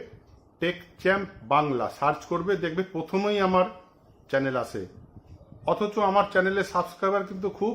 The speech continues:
সামান্য, only ছেচল্লিশ, শুধুমাত্র ছেচল্লিশ জন সাবস্ক্রাইবার। তাও কেন আমার চ্যানেলটা প্রথমেই দেখায়? এর মধ্যে কিন্তু একটা রহস্য আছে। কোনো টিপস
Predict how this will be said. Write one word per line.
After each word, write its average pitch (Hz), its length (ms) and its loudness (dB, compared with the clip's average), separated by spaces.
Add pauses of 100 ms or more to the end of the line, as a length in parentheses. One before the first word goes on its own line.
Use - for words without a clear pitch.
(120)
সামান্য, 170 380 0 (640)
only 202 440 0 (100)
ছেচল্লিশ, 151 540 -2 (400)
শুধুমাত্র 202 560 0 (760)
ছেচল্লিশ 190 480 0 (100)
জন 190 100 4 (120)
সাবস্ক্রাইবার। 143 600 0 (600)
তাও 175 200 6 (140)
কেন 208 160 0 (240)
আমার 202 220 0 (180)
চ্যানেলটা 190 420 -2 (120)
প্রথমেই 190 500 0
দেখায়? 120 320 -2 (340)
এর 143 140 -4
মধ্যে 185 260 -2
কিন্তু 185 180 -6
একটা 185 240 4
রহস্য 185 300 2 (160)
আছে। - 180 -8 (1000)
কোনো 220 180 6 (240)
টিপস 214 320 -4